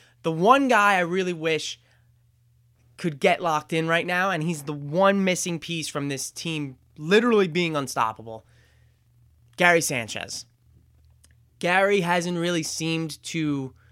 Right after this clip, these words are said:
figure it out completely yet. Um, he struggled in the Orioles series. He didn't really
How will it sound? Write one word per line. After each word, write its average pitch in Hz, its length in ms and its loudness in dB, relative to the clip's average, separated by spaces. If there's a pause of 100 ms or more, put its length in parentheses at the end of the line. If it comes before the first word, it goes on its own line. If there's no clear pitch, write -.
(400)
figure 170 500 0
it 151 280 0 (100)
out 151 300 8
completely 180 800 -4 (180)
yet. 190 420 0 (380)
Um, 131 480 -2 (1120)
he 160 100 -10
struggled 180 480 0
in 175 120 0
the 170 80 0
Orioles 170 420 2
series. 175 520 -4
He 156 120 -8
didn't 165 340 -8
really 156 440 -2